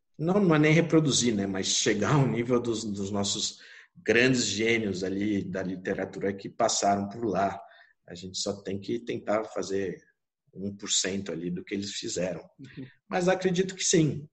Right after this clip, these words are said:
Speaker 1: sim, né, claro. E a-, isso foi um estímulo pra mim, né, a literatura,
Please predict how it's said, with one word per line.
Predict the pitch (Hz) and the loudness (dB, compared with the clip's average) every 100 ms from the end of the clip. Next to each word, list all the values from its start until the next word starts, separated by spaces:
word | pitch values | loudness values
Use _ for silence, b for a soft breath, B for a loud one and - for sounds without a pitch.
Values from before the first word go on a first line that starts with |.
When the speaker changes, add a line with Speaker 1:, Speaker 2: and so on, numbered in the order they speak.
| _ | _
Speaker 1:
sim, | - 113 127 | -8 -4 -2
né, | 90 107 | -2 -4
claro. | 101 110 110 87 87 B B B B B _ - - - - - - - - | 0 2 4 0 -4 B B B B B _ -20 -18 -18 -16 -16 -12 -12 -2
E | 120 | 4
a-, | 123 123 127 | 4 4 0
isso | 123 - | 0 2
foi | 170 170 | 4 6
um | |
estímulo | 175 - 185 180 110 | 6 6 6 6 6
pra | 107 101 | 4 2
mim, | 101 98 | 2 2
né, | 101 | 2
a | |
literatura, | 104 101 120 107 - 139 160 117 98 | 2 2 2 0 0 4 6 6 2